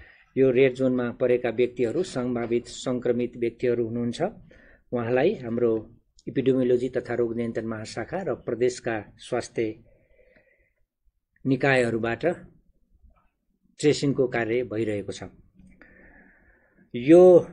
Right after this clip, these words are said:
सुविधा बाहेक हामीले मोबाइल एप र वेब पेजमा आफ्ना नजिकमा रहेका अस्पताल तथा प्रयोगशालाहरूको बारेमा जानकारी, जहाँ कोभिडको उपचार तथा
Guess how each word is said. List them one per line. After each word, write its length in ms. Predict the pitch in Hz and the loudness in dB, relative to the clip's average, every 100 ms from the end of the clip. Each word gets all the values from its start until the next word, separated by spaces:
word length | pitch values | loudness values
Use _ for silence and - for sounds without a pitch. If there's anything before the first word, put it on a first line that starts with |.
| - | -16
सुविधा 680 | - 156 156 160 156 123 117 | -6 0 4 6 4 2 -2
बाहेक 520 | 127 139 123 185 - - - - _ - | 0 2 4 2 -2 -20 -20 -20 _ -10
हामीले 720 | 113 139 139 147 143 - - - _ _ _ _ - _ _ - | -2 0 4 4 4 0 -14 -20 _ _ _ _ -20 _ _ -4
मोबाइल 440 | 127 143 147 151 139 | 0 2 2 0 0
एप 180 | 135 131 | -2 0
र 60 | |
वेब 380 | 123 120 131 127 135 | 0 2 0 0 2
पेजमा 400 | 127 110 123 170 - _ _ _ _ _ | 2 2 -6 -6 -12 _ _ _ _ _
आफ्ना 260 | 127 - 143 | -10 -4 0
नजिकमा 500 | 135 139 139 135 139 | 2 2 0 -2 0
रहेका 360 | 127 123 127 123 | 2 0 -2 -4
अस्पताल 640 | 139 135 - 127 127 123 | -4 -10 -8 -4 0 -2
तथा 300 | 123 - 117 | -4 -8 -8
प्रयोगशालाहरूको 1120 | - 127 123 123 120 117 117 113 120 110 110 - _ _ - | -2 0 0 -4 -4 -2 -2 -2 -2 -2 -4 -20 _ _ -10
बारेमा 380 | 117 120 123 123 | -4 0 0 0
जानकारी, 560 | 113 120 120 120 123 117 | -2 -4 -2 -2 -2 -4
जहाँ 320 | 120 110 113 | -6 -6 -8
कोभिडको 500 | - 123 123 - 117 | -2 0 0 0 -2
उपचार 400 | 110 123 127 127 | 0 -2 -2 -4
तथा 400 | 123 - 113 | -6 -8 -8